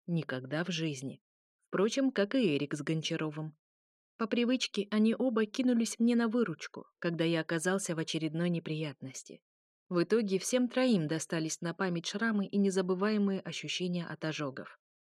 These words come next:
Алена сжимает мое запястье, даже толком обхватить не может, то ли из-за слабости,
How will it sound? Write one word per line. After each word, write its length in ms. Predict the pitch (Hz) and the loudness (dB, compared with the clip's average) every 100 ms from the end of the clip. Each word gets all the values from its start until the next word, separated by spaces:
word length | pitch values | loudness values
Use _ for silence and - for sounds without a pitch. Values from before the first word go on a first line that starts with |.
| _ _ _ _ _ _ - | _ _ _ _ _ _ -6
Алена 400 | 156 175 196 160 | -2 2 2 0
сжимает 440 | 156 156 180 180 | -2 0 0 -2
мое 260 | 170 170 180 | -4 -2 -2
запястье, 640 | 175 175 160 147 - - - _ _ _ - | -2 -4 -6 -8 -14 -16 -18 _ _ _ 0
даже 300 | 208 214 214 | 2 2 4
толком 400 | 254 254 233 226 | 2 2 2 2
обхватить 580 | - - 240 233 202 | 0 -2 -2 -2 -4
не 140 | 165 170 | -2 -2
может, 360 | 160 151 151 _ _ _ _ | -2 -4 -8 _ _ _ _
то 120 | - 247 | 0 2
ли 160 | 185 | 2
из-за 200 | 151 143 | 0 -4
слабости, 680 | 135 185 190 170 - 160 151 | -4 -4 -4 -4 -8 -12 -16